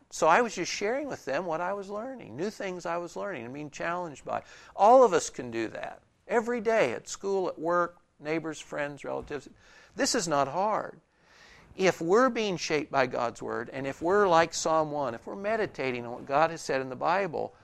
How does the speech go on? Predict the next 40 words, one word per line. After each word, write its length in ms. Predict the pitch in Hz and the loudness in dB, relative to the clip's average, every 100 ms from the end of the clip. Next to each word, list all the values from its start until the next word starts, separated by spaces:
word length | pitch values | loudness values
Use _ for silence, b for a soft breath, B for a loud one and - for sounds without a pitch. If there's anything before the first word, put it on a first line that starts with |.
| b | b
then 160 | 190 | -6
sharing 340 | 180 247 233 220 | -4 -2 -2 2
that 160 | 185 | 0
with 140 | 139 165 | 0 0
others 240 | 170 139 | 0 0
should 200 | - 147 | -4 -6
be 120 | 131 | -6
a 60 | 117 | -6
natural 600 | 117 131 147 - - 110 | -4 -2 -2 -4 -8 -8
thing. 300 | - 113 110 | -8 -10 -12
It 100 | - | -12
should 140 | - | -10
not 180 | 127 139 | -6 -6
be 80 | 123 | -6
hard 280 | 113 117 107 | -6 -6 -8
to 80 | 107 | -12
do. 120 | 107 | -14
It 160 | 104 | -14
should 200 | - 185 | -10 -10
be 80 | 175 | -8
easy. 480 | 175 180 156 - 131 _ _ _ _ _ _ | -8 -6 -8 -10 -16 _ _ _ _ _ _
It 60 | - | -6
should 180 | 160 143 | -4 -2
be 120 | 127 | -4
just 300 | 123 135 - | -2 -4 -4
the 160 | 123 | -6
natural 520 | 117 131 151 - 165 143 | -4 -2 -2 -2 -2 4
outcome, 560 | 139 139 - 117 101 | 4 2 -2 -8 -8
the 120 | 120 - | -8 -2
overflow, 640 | 131 147 151 - 143 131 | 0 0 -2 -2 2 4
if 160 | 131 - | 2 -4
you 120 | 156 | -6
will, 300 | 143 110 117 b b b | -2 -2 -2 b b b
of 160 | 175 | 2
us 180 | 233 226 | 2 2
spending 400 | - - 143 131 | -2 -4 -4 -4
time 240 | 131 123 | -4 -6
in 80 | 113 | -6
God's 340 | 110 110 110 117 | -6 -6 -6 -10
Word. 300 | 110 - | -12 -14